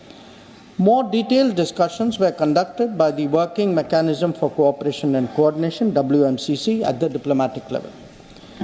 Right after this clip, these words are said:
Its milit-, it also had a military counterpart. Uh, it was called the Senior Highest Military Commanders Meeting Mechanism, S H M C.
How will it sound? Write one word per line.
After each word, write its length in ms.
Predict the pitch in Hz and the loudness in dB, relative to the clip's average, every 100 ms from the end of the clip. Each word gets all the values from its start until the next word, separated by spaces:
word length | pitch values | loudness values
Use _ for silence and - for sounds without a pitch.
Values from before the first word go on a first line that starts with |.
| - | -4
Its 180 | 208 - | -4 0
milit-, 460 | 202 247 262 - 175 | 2 4 2 -4 -4
it 140 | 180 | 0
also 280 | 220 226 240 | 2 2 0
had 140 | 202 | 0
a 40 | 208 | 0
military 400 | 196 233 226 165 | 2 2 0 -2
counterpart. 720 | 143 127 143 131 175 - - - - - - | -2 -2 -2 0 0 -2 -12 -20 -20 -20 -2
Uh, 160 | 135 143 151 | 0 0 0
it 100 | 151 | -4
was 140 | 143 | -2
called 300 | - 175 175 | 0 0 0
the 80 | 160 | -4
Senior 500 | - 190 190 202 202 | -2 2 4 4 2
Highest 500 | - 156 165 175 - | 0 0 2 0 0
Military 400 | 147 170 170 185 | 0 0 -2 -4
Commanders 580 | 165 139 139 143 143 - | 0 2 2 2 0 0
Meeting 440 | 143 156 180 180 | 0 0 -2 0
Mechanism, 540 | 170 185 180 180 208 214 - | 0 0 0 0 -2 -2 -4
S 160 | - | -2
H 220 | 165 - | -2 -2
M 100 | 135 | -6
C. 220 | 117 - | -6 -8